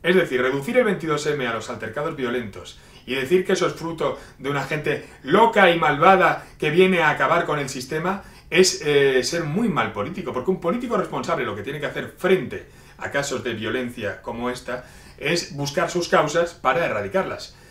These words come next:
Pero los gobiernos en general y los, eh, gobiernos del P P en particular son especialistas en separar la violencia de sus causas.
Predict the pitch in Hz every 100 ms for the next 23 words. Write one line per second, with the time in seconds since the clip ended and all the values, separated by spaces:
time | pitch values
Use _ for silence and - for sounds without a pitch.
0 | - - 175 165 156 143 143 202 254 208
1 | - - - - 101 131 - - - -
2 | - 240 - 127 131 127 - - 113 107
3 | 104 101 117 208 214 165 - - 131 101
4 | 101 175 139 127 - - - 254 208 -
5 | 208 202 180 175 202 - - 131 127 196
6 | 160 120 101 185 180 151 175 175 131 120
7 | 117 - 123 - - -